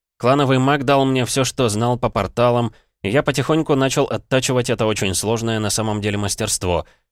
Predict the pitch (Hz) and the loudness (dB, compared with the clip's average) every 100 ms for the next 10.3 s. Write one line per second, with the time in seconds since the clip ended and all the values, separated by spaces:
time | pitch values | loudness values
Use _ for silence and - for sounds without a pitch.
0 | _ - 98 98 131 131 139 127 127 123 | _ -6 -4 0 0 0 0 0 0 -4
1 | 101 92 92 92 92 92 87 87 104 104 | -4 -2 0 0 0 0 -2 -2 -2 -2
2 | 98 95 95 - 113 87 73 60 - _ | -4 -4 -6 -4 -4 -4 -8 -12 -16 _
3 | _ _ _ 107 123 - 104 92 117 - | _ _ _ -2 -2 0 -2 0 0 0
4 | 107 - - 98 - - 107 98 - 95 | -4 -8 -8 -8 -6 -4 -4 -4 -4 -4
5 | 101 87 95 - 113 - 85 76 80 78 | -4 -2 -4 -2 -6 -6 -8 -6 -4 -4
6 | 76 - 76 _ _ _ _ _ _ - | -6 -6 -8 _ _ _ _ _ _ -4
7 | 127 151 147 143 139 131 123 135 120 117 | 0 0 0 0 2 2 2 2 2 0
8 | 127 127 104 - - 113 107 - 101 107 | 0 -2 -2 -4 -2 0 0 0 0 2
9 | 123 127 - 110 110 - 113 110 110 95 | 2 0 -2 -4 -2 -2 0 0 0 0
10 | 80 - 76 | -2 -4 -8